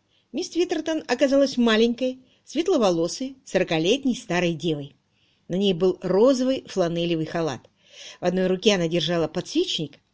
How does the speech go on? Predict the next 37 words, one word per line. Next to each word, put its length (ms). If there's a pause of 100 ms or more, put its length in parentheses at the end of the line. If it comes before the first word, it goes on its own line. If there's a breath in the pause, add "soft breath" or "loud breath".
а 180
в 60
другой 260
колокольчик 600
для 140
вызова 280
слуг. 380 (640 soft breath)
Она 260
долго 400
не 100
могла 240
понять, 380
чего 440
от 140
неё 160
хотят. 420 (880 soft breath)
Дядя 340
Уильям 440
ничего 340
ей 80
не 140
сказал. 420 (380 loud breath)
Она 240
даже 180
не 140
знала, 360
что 160
он 120
куда-то 320
уехал. 520 (400 loud breath)
А 120
он 140
никогда 520
не 140
уезжает 520
без 140
предупреждения. 840